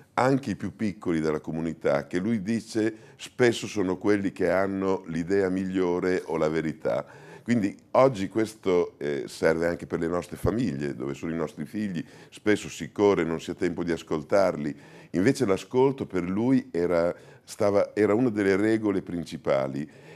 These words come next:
E la regola, che è sempre stata vista un po' bacchettona, eh, era anche per amare, per voler bene, per creare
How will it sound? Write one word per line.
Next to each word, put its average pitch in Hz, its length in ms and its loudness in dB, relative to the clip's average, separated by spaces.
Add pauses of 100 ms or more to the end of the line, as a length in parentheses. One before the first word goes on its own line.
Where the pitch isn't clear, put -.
(140)
E 117 260 4
la 113 180 8
regola, 90 640 4
che 90 160 0
è 85 40 2
sempre 107 320 -2
stata 92 300 -2
vista 92 420 0
un 67 560 -8
po' 98 140 4
bacchettona, 80 840 -2 (420)
eh, 73 480 -2
era 127 220 4
anche 135 260 2
per 110 420 0 (280)
amare, 101 580 2
per 95 180 -2
voler 101 340 2
bene, 95 380 0
per 87 200 -4
creare 98 600 2